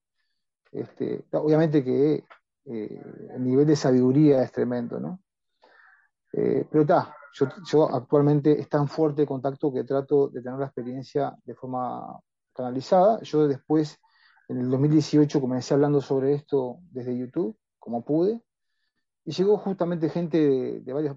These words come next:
varias partes del mundo, y, y llegó gente incluso hasta de España, y se dieron experiencias realmente, eh, alucinantes, ¿no? Con la gente, y eso me, me, me fue confirmando la, que eso que estaba conociendo era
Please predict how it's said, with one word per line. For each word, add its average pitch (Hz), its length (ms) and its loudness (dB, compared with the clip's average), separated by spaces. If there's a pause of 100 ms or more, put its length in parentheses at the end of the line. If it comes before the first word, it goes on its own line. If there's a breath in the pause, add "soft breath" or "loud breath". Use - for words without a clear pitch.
varias 147 220 -4
partes 147 320 -4
del 147 100 0
mundo, 175 360 -2
y, 151 60 -2
y 127 260 -12
llegó 135 260 -4
gente 143 320 -6
incluso 139 320 -6
hasta 127 200 -6
de 123 80 -6
España, 160 520 -6 (2000 soft breath)
y 160 80 -8
se 151 140 -2
dieron 170 200 2
experiencias 143 540 -4
realmente, 131 420 -6 (500)
eh, - 260 -20 (960)
alucinantes, 123 840 -14
¿no? 127 200 -14
Con 123 140 -12
la 113 80 -8
gente, - 360 -8
y 127 140 2
eso 147 200 4
me, 143 140 4
me, 131 160 -4
me 123 120 -6
fue 147 160 0
confirmando 143 800 0
la, 120 360 -4 (580)
que 135 160 0
eso 143 240 -2
que 127 60 -10
estaba 131 520 -2 (240)
conociendo 139 720 -6
era 120 340 -4